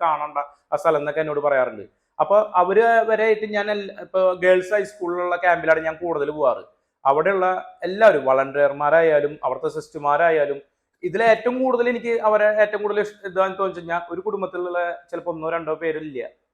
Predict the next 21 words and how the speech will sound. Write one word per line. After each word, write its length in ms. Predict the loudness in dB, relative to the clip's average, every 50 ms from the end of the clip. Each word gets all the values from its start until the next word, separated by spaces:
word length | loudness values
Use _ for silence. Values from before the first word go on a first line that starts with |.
| _ _ _ _ _ _ _ _ -16 -8 -6 -6
അപ്പൊ 300 | -2 -2 -4 -4 -2 2
അയലക്കായിരിക്കാം, 720 | 2 4 4 4 2 2 2 4 4 4 4 2 -2 -4 -6 -6 -12 -20 _ _ _ _ -6
അവിടെയുള്ള 380 | -2 0 0 2 2 2 2 2
ആ 320 | 2 2 4 4 4 4
അയലക്കത്തുള്ള 480 | 2 2 0 -2 -4 -2 -2 0 -2 0
വീട്ടിലത്തെ 360 | -2 -2 -2 -4 -4 -4 -2
രണ്ട് 240 | -2 -2 -4 -4 -6
പേര് 160 | -6 -6 -4
പോയിണ്ടാവും, 460 | -4 -4 -6 -4 -2 -4 -4 -4 -6
ഈ 120 | -8 -8 -8
വീട്ടിലത്തെ 360 | -8 -6 -8 -8 -6 -6 -8
മൂന്ന് 300 | -6 -8 -10 -10 -8 -4
പേര് 180 | -6 -4 -4
പോയിണ്ടാവും. 440 | -2 -2 -2 -2 -4 -8 -12 -12 -14 _ _ _ _ -8 -8
പക്ഷെ 160 | -4 0 2
അവ-, 160 | 2 2 2
ഓരോ 240 | 2 2 4 4 4
ക്ലാസ് 360 | 4 4 4 4 4 2 -2
റൂമാണ് 320 | -2 -2 0 0 0 0 0
എല്ലാവർക്കും 360 | 2 2 2 2 2 -4 -2
കൊടുത്തോക്കണത്. 540 | -2 -2 -2 -2 -4 -6 -6 -12 -16 -20